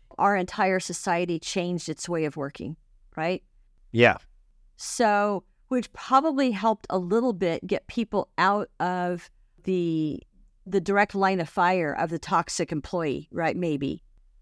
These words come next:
Speaker 2: Yeah, sometimes, yeah.
Speaker 1: I, yeah, I was gonna say, I heard some stories there too.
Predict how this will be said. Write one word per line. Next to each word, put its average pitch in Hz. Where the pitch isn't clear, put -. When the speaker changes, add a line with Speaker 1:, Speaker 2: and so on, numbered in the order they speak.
Speaker 2:
Yeah, 120
sometimes, 120
yeah. 95
Speaker 1:
I, 226
yeah, 190
I -
was 208
gonna 208
say, 196
I 190
heard 214
some 175
stories 180
there 165
too. 165